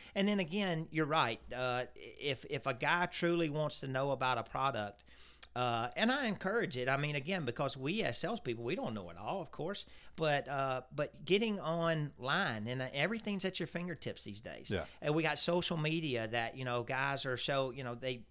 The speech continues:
Speaker 1: they may have, uh, sprayed something yesterday, day before, whatever the case may be, be, or put down some type of a granular or whatever,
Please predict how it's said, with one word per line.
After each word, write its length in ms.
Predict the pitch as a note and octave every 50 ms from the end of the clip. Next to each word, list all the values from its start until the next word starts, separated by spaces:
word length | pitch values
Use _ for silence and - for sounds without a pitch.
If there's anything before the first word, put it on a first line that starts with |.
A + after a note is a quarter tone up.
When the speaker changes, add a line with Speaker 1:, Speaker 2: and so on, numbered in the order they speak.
| - - - -
Speaker 1:
they 120 | C3+ C3
may 200 | C3 C3+ C#3 C3+
have, 260 | C3+ C3 B2+ A2 - - - - - - - - - -
uh, 320 | A2+ A#2 A#2 A#2+ A#2+ A2
sprayed 460 | A2+ - - - - D3 D3 D3 C3
something 680 | - - D#3 C#3 C#3 - - D3 C#3 C3 C3 B2+ B2 -
yesterday, 480 | A2+ C#3 D3 C#3+ - - B2+ B2 A#2+ A#2
day 180 | A2+ C3+ C#3 C#3+
before, 420 | C#3 C3 - - D#3+ D3+ C#3+ C#3+
whatever 280 | C3+ C3 C3+ C#3 C#3 C3
the 80 | C3
case 260 | - - C#3 C3+ -
may 140 | - C3 C3
be, 400 | B2+ B2 C3+ D#3 C#3 A#2+ A#2+ - - B2
be, 260 | B2 C#3+ D#3 D3+ B2+
or 120 | A2 G#2+ G#2+
put 240 | - - E3+ - -
down 280 | D3+ D3 D3 C#3 C3+
some 160 | - - D3
type 200 | C3+ - C#3+ -
of 100 | C#3+ B2+
a 60 | B2+ A#2+
granular 480 | A2 C3 B2+ C3 C3+ C3+ C3 A2+ G#2 G#2+
or 60 | A2+
whatever, 420 | A#2 A#2 C#3 D#3+ D3+ A2 G#2+ A2